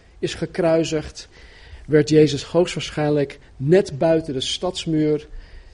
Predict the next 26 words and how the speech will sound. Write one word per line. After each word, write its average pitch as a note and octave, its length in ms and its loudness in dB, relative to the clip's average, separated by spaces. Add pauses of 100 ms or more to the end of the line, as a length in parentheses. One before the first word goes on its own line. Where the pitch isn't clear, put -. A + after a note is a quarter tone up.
(160)
langs D3+ 360 2
de C3 100 0
weg D3 200 0
gekruisigd, A2 800 -10 (560)
waar E3 240 -8
iedereen E3 380 2
het D3 120 -4
kon C3 180 -8
zien. A2+ 320 -14 (2500)
En - 120 -6
eenmaal F3 300 6
op C#3+ 140 0
de D3 60 -10
plaats D#3 360 -2
gekomen C#3 580 -2 (1160)
van - 160 -10
kruisiging, C3 720 -2
gaven C3+ 260 -4
ze B2+ 160 -6
Jezus B2 360 -6
wijn A#2+ 300 -4
vermengd A#2+ 500 -6
met C3 120 -18
gal C3 280 -10
te C3 120 -14
drinken. A2+ 460 -12